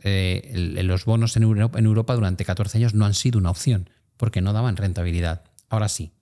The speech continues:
Con lo cual, hay que aprovechar estos escalones para cargar inversión en este tipo de activo que te dure diez años. Porque o lo, es como lo de la hipoteca de antes. O la pillas cuando hay que pillarla, o ya no la puedes,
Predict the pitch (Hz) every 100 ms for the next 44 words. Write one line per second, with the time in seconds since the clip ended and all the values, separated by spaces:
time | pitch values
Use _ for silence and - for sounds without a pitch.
0 | _ _ _ - 101 - 117 95 - 113
1 | 131 135 139 - 127 117 127 107 107 95
2 | 113 123 160 - _ _ _ _ _ _
3 | _ _ _ - - - 104 98 - -
4 | - 107 107 107 131 160 - _ _ _
5 | _ - 113 107 92 - 113 101 107 113
6 | 117 113 107 - 127 147 147 104 104 113
7 | 107 101 98 110 90 98 - _ _ _
8 | _ _ _ _ - 95 - 104 120 -
9 | 117 147 139 131 113 113 98 120 104 95
10 | 85 87 - _ 120 117 110 135 170 147
11 | 120 120 110 113 107 110 113 151 180 -
12 | 123 113 143 165 120 113 101 -